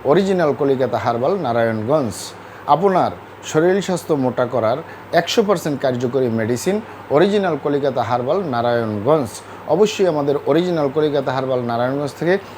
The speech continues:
একটি স্থায়ীভাবে সুস্বাস্থ্যবান হতে পারবেন ইনশাআল্লাহ। প্রিয় দর্শক, অরিজিনাল কলিকাতা হারবাল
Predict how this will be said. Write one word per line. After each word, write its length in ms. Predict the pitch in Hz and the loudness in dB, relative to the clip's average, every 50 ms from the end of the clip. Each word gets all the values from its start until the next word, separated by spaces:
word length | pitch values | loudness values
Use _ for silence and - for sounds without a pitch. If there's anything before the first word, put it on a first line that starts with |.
| - - - | -18 -8 -6
একটি 240 | 147 131 - 185 - - - 165 | -6 -4 -2 -4 -4 -2 -4 -4
স্থায়ীভাবে 840 | - - - - - - - 156 165 196 226 214 214 202 185 175 139 | -4 -4 -10 -12 -14 -8 2 4 4 6 6 4 4 4 4 2 0
সুস্বাস্থ্যবান 760 | - - 147 131 - 160 147 - - 165 151 143 139 131 127 | -2 -4 -6 -4 -4 -6 -6 -6 -6 -4 -2 -2 0 -2 -2
হতে 220 | 120 123 123 139 | -4 -2 -2 0
পারবেন 400 | 131 127 127 120 120 123 120 113 - - - - - - | 0 0 0 0 0 0 -2 -2 -4 -8 -16 -16 -8 0
ইনশাআল্লাহ। 760 | - 165 185 185 - - 180 147 120 110 104 95 95 92 87 85 92 - - - - - - - | 2 2 4 2 0 2 2 4 4 4 2 0 -2 -4 -6 -8 -10 -14 -18 -18 -18 -20 -4 2
প্রিয় 180 | 139 147 139 | 4 4 6
দর্শক, 340 | 123 127 117 107 - 175 202 208 - - - - - - - | 6 2 0 0 -2 -2 -2 -2 -6 -16 -20 -20 -18 -4 0
অরিজিনাল 440 | 135 147 180 196 196 190 180 156 143 127 | 2 4 4 4 2 0 0 0 0 0
কলিকাতা 400 | 151 139 139 127 135 123 120 120 | 0 0 2 2 0 0 -2 -2
হারবাল 520 | - - - 151 160 156 131 117 104 101 | -4 -2 0 0 0 2 0 0 -2 -2